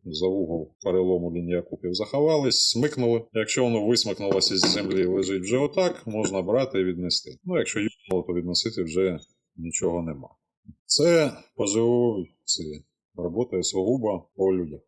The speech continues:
оце гівно. Слідуще, тап два з половиною. Противотанкова авіаційна бомба два з половиною кілограма. Теж скрепна придумали під час Другої світової, але під кінець Радянського Союзу її доробили.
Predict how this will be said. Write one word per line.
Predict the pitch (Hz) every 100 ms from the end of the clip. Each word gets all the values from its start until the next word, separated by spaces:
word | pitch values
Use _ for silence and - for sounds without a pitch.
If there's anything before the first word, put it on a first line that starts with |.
| -
оце | 80 90
гівно. | 80 85 82 71 - _ _ _ - - -
Слідуще, | - 143 196 180 170 - 147 143 123 - - - - _ _ _ _ - - _ _ _ _ - - - - -
тап | 117 104
два | 95 101
з | 98
половиною. | - 95 95 92 76 71 -
Противотанкова | 98 107 110 113 196 185 - 151 147 139 131
авіаційна | 92 90 - 131 110 92
бомба | 82 127 180 151 120
два | 95 107
з | 117
половиною | - 95 98 113 104
кілограма. | 90 92 90 82 87 76 71
Теж | - 104 -
скрепна | - 98 104 - 90
придумали | - 87 95 87 85 85
під | 82
час | - 92
Другої | 85 95 110
світової, | - 143 156 170 214 165
але | 110 156 190 196 190 165 -
під | 139
кінець | 131 127 120 -
Радянського | 110 113 110 - 110
Союзу | - 160 160 117
її | 135
доробили. | 135 135 131 123 82 76